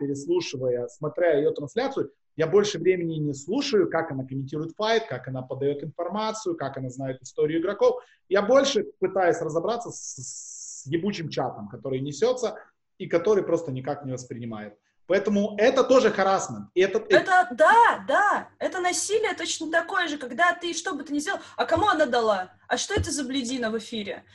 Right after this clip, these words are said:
Speaker 2: Типа, ну, вот чем, чем ты заслужила это, как вот, как человек, который впахивает, работ-, и как бы, ребят, ну вы прекрасно знаете, что я ебашу гораздо больше, чем очень многие люди в нашей индустрии, профессионалы.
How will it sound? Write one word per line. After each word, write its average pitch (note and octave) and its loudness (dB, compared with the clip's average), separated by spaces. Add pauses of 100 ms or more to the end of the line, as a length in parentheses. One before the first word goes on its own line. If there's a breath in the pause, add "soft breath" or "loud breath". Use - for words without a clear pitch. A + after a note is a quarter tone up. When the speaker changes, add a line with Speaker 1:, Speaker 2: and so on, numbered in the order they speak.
(140)
Speaker 2:
Типа, D#4 -6
ну, F4+ -2 (160)
вот D#4 -6 (100)
чем, F4 -2
чем E4 -2
ты C#4+ -4
заслужила C4+ 0
это, C4+ 2
как A#3+ -2
вот, B3 -8 (280)
как B3 0
человек, - -4
который A#3+ 2 (100)
впахивает, F4+ -2 (200 soft breath)
работ-, B3 2 (180 loud breath)
и C#4+ 2
как D4 -6
бы, B3 4
ребят, B3+ 2
ну C4 -2
вы D#4+ -2
прекрасно C#4+ 2
знаете, A#3 -6
что - -10
я B3 6 (160)
ебашу A3 0
гораздо A#3+ 6
больше, A#3+ 4
чем G#3 -4
очень D4 2
многие B3 0
люди A3+ -4
в G3 -8
нашей G#3 -2
индустрии, G3+ -8
профессионалы. F#3+ -4